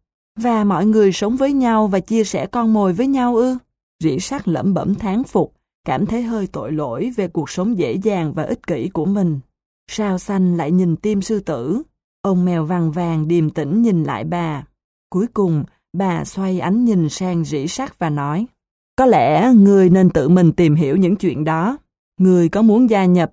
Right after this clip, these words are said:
tộc Sấm không?" Rỉ sắt quá đổi ngạc nhiên, không thốt nên lời. Sao Xanh tiếp tục, "Nếu gia nhập, ngươi sẽ luyện tập cùng chân xám để trở thành một chiến binh của tộc. Nhưng mèo cưng thì không thể trở thành chiến binh."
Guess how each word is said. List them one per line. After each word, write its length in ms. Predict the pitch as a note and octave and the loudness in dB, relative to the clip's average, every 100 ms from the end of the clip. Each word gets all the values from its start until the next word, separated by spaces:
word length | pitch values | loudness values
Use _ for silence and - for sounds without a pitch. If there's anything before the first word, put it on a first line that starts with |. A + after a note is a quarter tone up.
| - | -2
tộc 160 | E3+ - | -4 -2
Sấm 420 | - - F3+ B3 | -6 0 2 2
không?" 340 | - A3 G3+ E3 _ _ _ D#3 | 0 0 0 -2 _ _ _ -4
Rỉ 200 | D#3+ D3+ | -2 -2
sắt 320 | - G#3+ - | -6 -10 -8
quá 200 | F3+ F#3+ | -6 -4
đổi 220 | G3 D3+ | -4 -2
ngạc 200 | G3 E3 - | -2 -4 -2
nhiên, 340 | F#3 G3 F3+ - _ | 0 2 0 -4 _
không 200 | - F3 | -6 -4
thốt 260 | D#3+ F#3 B3+ | -2 -4 0
nên 240 | G3 F3+ | 2 2
lời. 340 | E3 E3 D3+ C#3 - _ _ _ | 0 -2 -4 -8 -14 _ _ _
Sao 220 | - F3 | -6 -6
Xanh 280 | E3 F3+ E3 | -4 -2 0
tiếp 220 | D#3 B3 - | 0 -4 -2
tục, 220 | F#3 D3 _ _ _ - | -2 -2 _ _ _ -2
"Nếu 220 | F3 F3+ | 2 2
gia 220 | A#3+ A3 | 2 0
nhập, 260 | F#3+ F#3 E3 - _ _ - | 2 2 0 -8 _ _ 0
ngươi 320 | F#3+ F#3 E3+ | 4 4 2
sẽ 160 | - | 0
luyện 300 | G#3+ G3 D3+ | 0 0 -2
tập 180 | D#3+ F3+ - | -2 -4 -2
cùng 200 | F#3+ E3 | 2 2
chân 240 | D#3 F3+ | 2 0
xám 400 | E3 E3+ E3 G#3+ E4+ _ D#3+ | -2 -2 0 -2 -2 _ -4
để 200 | D3+ F#3+ | -2 0
trở 180 | E3 | 0
thành 260 | F3+ G#3+ E3 | 0 0 2
một 140 | E3 D3+ | 2 0
chiến 260 | - G3+ B3+ | 0 0 2
binh 220 | G#3 F#3 | 2 2
của 140 | D#3+ | 0
tộc. 220 | D#3+ G3 D3+ _ _ - | 0 0 -2 _ _ 0
Nhưng 260 | C#4+ C#4 | 2 2
mèo 200 | C4 A3+ | 2 2
cưng 360 | G3 C4+ C4 C4 | 0 2 2 2
thì 120 | A#3+ | 2
không 200 | G3+ C4 | 0 0
thể 160 | B3 G3+ | 2 2
trở 180 | - A#3 | 2 0
thành 240 | C#4 G3 | 2 2
chiến 260 | G3+ C4+ C#4+ | 2 2 2
binh." 280 | C#4 C4 | 2 2